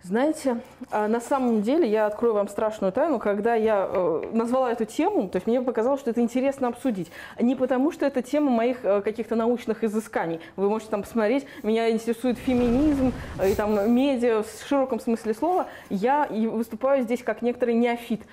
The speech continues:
То есть я недавно вновь вернулась, э, к прохождению компьютерных игр и открыла для себя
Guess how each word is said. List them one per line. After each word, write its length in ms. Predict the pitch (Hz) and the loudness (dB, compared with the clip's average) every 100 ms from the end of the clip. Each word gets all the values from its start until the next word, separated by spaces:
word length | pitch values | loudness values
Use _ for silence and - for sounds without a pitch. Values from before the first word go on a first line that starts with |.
| - - | -12 -2
То 80 | |
есть 300 | 233 240 240 - - | 2 0 -2 -10 -4
я 160 | 233 240 | 0 2
недавно 680 | 240 190 262 320 285 277 | 2 2 0 0 2 2
вновь 400 | 220 220 240 269 | 2 2 2 2
вернулась, 440 | 254 226 233 240 240 | 0 2 2 2 0
э, 340 | 202 196 202 196 | 0 2 0 0
к 180 | 226 208 | -2 0
прохождению 720 | 220 220 214 202 233 226 208 | -2 -2 -2 -2 0 0 0
компьютерных 560 | 208 196 202 202 202 | -4 -4 -2 -2 0
игр 240 | 294 330 - - - - - | 0 0 -2 -6 -18 -12 -2
и 100 | 247 | -2
открыла 480 | 254 269 311 285 | 0 0 4 4
для 140 | 247 226 | 2 -2
себя 500 | - 226 196 277 | -2 -2 0 0